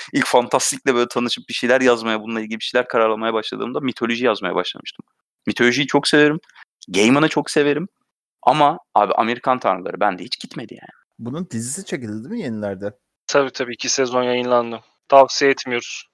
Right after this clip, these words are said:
Speaker 2: O herkes, yani benim çevremdekiler inanılmaz dizi serisi, inanılmaz şöyle böyle, inanılmaz böyle falan ama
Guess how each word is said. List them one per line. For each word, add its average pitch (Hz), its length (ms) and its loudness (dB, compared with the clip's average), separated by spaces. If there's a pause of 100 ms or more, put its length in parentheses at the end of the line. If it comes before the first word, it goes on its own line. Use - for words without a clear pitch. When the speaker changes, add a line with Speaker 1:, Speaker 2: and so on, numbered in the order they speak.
(380)
Speaker 2:
O 139 300 -2
herkes, 143 540 -4
yani 110 220 -4
benim 117 160 -4
çevremdekiler 120 720 -4
inanılmaz 120 600 -4
dizi 117 180 -12
serisi, 117 480 -8
inanılmaz 117 520 -6
şöyle 120 300 -6
böyle, 117 220 -6
inanılmaz 120 540 -6
böyle 110 180 -6
falan 120 220 -8
ama 160 300 -8